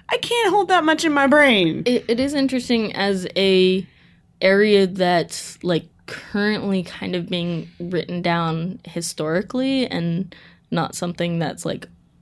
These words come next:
Speaker 2: like, all, all the mainstream and Marvel and whatever stuff has, like,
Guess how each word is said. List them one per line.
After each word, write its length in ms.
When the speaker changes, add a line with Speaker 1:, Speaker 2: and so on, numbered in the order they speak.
Speaker 2:
like, 200
all, 240
all 160
the 80
mainstream 560
and 100
Marvel 600
and 220
whatever 560
stuff 360
has, 380
like, 220